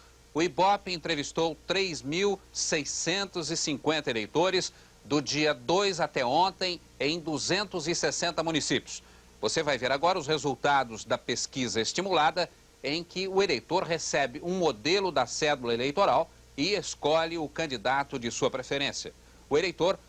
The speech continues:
vota como se a eleição fosse hoje. Se a eleição fosse hoje,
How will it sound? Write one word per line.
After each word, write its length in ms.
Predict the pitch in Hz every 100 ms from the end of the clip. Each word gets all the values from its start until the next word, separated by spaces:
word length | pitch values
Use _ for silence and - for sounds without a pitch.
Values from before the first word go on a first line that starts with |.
| -
vota 640 | 98 - 170 190 - 175 -
como 340 | 180 196 190
se 280 | 170 - 196
a 100 | 165
eleição 500 | 165 135 - 170 175
fosse 400 | - 170 170 -
hoje. 480 | 143 135 107 87 73 - - - - - - - - - -
Se 340 | - 156 185
a 120 | 180
eleição 480 | 185 175 147 170 180
fosse 320 | 165 156 -
hoje, 400 | 143 151 143 151